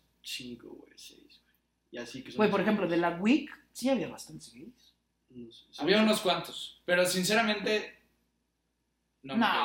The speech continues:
Speaker 2: güey,
Speaker 3: tanto.
Speaker 2: sí, güey, yo
Speaker 1: Ah,
Speaker 2: sí.
Speaker 1: no, a mí tampoco, güey. Había un
Speaker 3: A
Speaker 1: par
Speaker 3: mí
Speaker 1: de
Speaker 3: no me
Speaker 1: gays en
Speaker 3: caían.
Speaker 1: mi generación, o sea, por lo menos
Speaker 2: No,
Speaker 1: que
Speaker 2: yo
Speaker 1: nadie
Speaker 2: al,
Speaker 1: nada.
Speaker 2: al gay que conozco de
Speaker 1: Ni
Speaker 2: mi
Speaker 1: les hablaba.
Speaker 2: generación, güey, que justamente es amigo de mi ex.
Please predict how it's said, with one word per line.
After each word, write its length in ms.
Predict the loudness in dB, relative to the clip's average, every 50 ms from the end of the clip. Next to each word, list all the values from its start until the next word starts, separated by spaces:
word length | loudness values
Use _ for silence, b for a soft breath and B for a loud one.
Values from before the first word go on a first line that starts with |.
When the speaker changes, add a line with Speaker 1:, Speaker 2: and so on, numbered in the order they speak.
| -2 -2
Speaker 2:
güey, 20 | -6 -8
Speaker 3:
tanto. 40 | -8
Speaker 2:
sí, 420 | -6 -2 0 2 2 2 2 0 -4
güey, 120 | -6 -6 -4
yo 100 | -4 -4
Speaker 1:
Ah, 20 | 0 0
Speaker 2:
sí. 80 | 2
Speaker 1:
no, 40 | 4
a 40 | 4
mí 80 | 2 2
tampoco, 400 | 0 0 -2 -4 -6 -6 -8 -6
güey. 140 | -4 -2 0
Había 120 | 0 0 0
un 60 | 0
Speaker 3:
A 20 | -4
Speaker 1:
par 120 | -4 -2
Speaker 3:
mí 60 | 0
Speaker 1:
de 60 | 0 2
Speaker 3:
no 60 | 2
me 60 | 2
Speaker 1:
gays 100 | 2 2 0
en 100 | -2 -2
Speaker 3:
caían. 120 | -2 -4 -8
Speaker 1:
mi 60 | -14
generación, 480 | -16 -14 -10 -10 -8 -8 -6 -6 -6 -6
o 40 | -4
sea, 140 | -6 -6
por 100 | -2 2
lo 60 | 4 6
menos 140 | 8 8 8
Speaker 2:
No, 60 | 10
Speaker 1:
que 40 | 10
Speaker 2:
yo 100 | 12 12
Speaker 1:
nadie 220 | 12 12 12 12 10
Speaker 2:
al, 120 | 8 6 6
Speaker 1:
nada. 160 | 6 4 4
Speaker 2:
al 120 | 4 2 2
gay 200 | 2 -2 0 0
que 140 | -4 -6 -4
conozco 460 | -6 -8 -6 -8 -12 -6 -4 -2 -2
de 40 | -2
Speaker 1:
Ni 40 | -4
Speaker 2:
mi 60 | -6
Speaker 1:
les 120 | -8 -8 -8
hablaba. 120 | -8 -8 -6
Speaker 2:
generación, 340 | -8 -8 -6 -6 -6 -6 -4
güey, 180 | -4 -4 -6
que 100 | -6 -14 -18
justamente 360 | -18 -20 -18 -18 -18 -16 -16
es 40 | -14
amigo 200 | -12 -12 -14 -14 -20
de 60 | -20
mi 140 | -20 -20 _
ex. 220 | _ _ -20 _